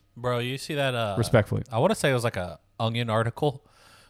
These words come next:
Speaker 1: where it's, like, Steven Spielberg and he's, like, next to the Tyrannosaurus Rex or the
Speaker 2: Yeah.
Speaker 1: Triceratops.
Speaker 2: Yeah.
Speaker 1: And he's like, "This dude hunted it," and everybody just <laughs> goes absolutely nuts
Speaker 2: Love it.
Speaker 1: about <laughs> r-,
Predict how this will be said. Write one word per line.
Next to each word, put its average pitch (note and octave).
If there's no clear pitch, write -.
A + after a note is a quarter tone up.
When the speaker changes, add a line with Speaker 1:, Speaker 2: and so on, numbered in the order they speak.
Speaker 1:
where A#2+
it's, A2+
like, A2
Steven A2+
Spielberg A2+
and A2+
he's, G2+
like, G2
next G2+
to G#2
the F#2
Tyrannosaurus F#2+
Rex F2+
or G#2+
the C3
Speaker 2:
Yeah. B2+
Speaker 1:
Triceratops. A#2
Speaker 2:
Yeah. C3
Speaker 1:
And C3+
he's C3
like, A2
"This B2+
dude C3+
hunted C3+
it," D3+
and C3
everybody B2
just B2
<laughs> -
goes A3+
absolutely C3+
nuts A2+
Speaker 2:
Love A2+
it. G#2
Speaker 1:
about B2+
<laughs> -
r-, E3+